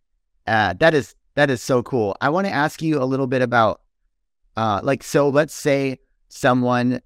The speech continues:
says, "I use for stress." And that's what we're seeing a lot with young people today is they have this feeling of anxiety and stress.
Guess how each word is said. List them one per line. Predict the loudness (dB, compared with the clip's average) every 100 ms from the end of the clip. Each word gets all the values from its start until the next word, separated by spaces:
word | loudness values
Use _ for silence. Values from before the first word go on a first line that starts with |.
| _ _ _
says, | -2 -2 0 0
"I | 0
use | 2 0 -2 -2
for | -4
stress." | -4 -2 -2 -4 -14 -20 _ _ _ _ _ _ _ _
And | 0 4
that's | 4 2
what | 0
we're | 0
seeing | 2 2
a | 2
lot | 2 0
with | -2 -2
young | 0 0
people | -2 -6 -6
today | -4 0 2 2 0
is | -2
they | 0
have | 0 0
this | -4 -6
feeling | 0 2 4 2
of | 0
anxiety | -2 -2 0 0 -2
and | -4 -4
stress. | -2 2 2 2 -4